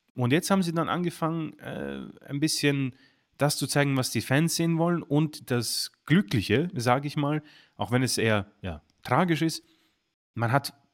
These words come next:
unglaublich viel Publicity bekommen durch, ja, Vince McMahon, was passiert da?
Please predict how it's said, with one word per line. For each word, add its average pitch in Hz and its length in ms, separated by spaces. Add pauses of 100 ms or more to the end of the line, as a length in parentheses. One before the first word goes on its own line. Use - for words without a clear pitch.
(220)
unglaublich 123 840
viel 117 400 (360)
Publicity 113 580
bekommen 107 540
durch, 104 400 (680)
ja, 98 220
Vince 123 280
McMahon, 101 680
was 104 200
passiert 101 460
da? 98 300